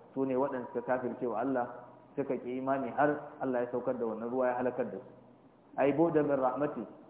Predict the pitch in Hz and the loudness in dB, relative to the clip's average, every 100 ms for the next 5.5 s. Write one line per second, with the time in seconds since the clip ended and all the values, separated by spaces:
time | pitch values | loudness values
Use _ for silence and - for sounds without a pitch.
0 | - - - 147 143 143 131 131 151 156 | -20 -4 2 6 4 4 -2 0 -2 0
1 | 156 156 151 143 123 120 135 139 123 104 | 2 2 2 2 2 4 4 4 2 0
2 | 107 101 - - - - - 120 123 139 | -2 -2 -8 -18 -20 -16 2 4 6 8
3 | 160 160 135 131 123 131 147 131 123 139 | 8 6 2 2 2 6 4 4 -2 -4
4 | 139 151 147 131 135 135 117 107 113 135 | -4 -4 0 2 2 0 -2 0 2 2
5 | 131 113 156 180 - | 2 2 6 6 6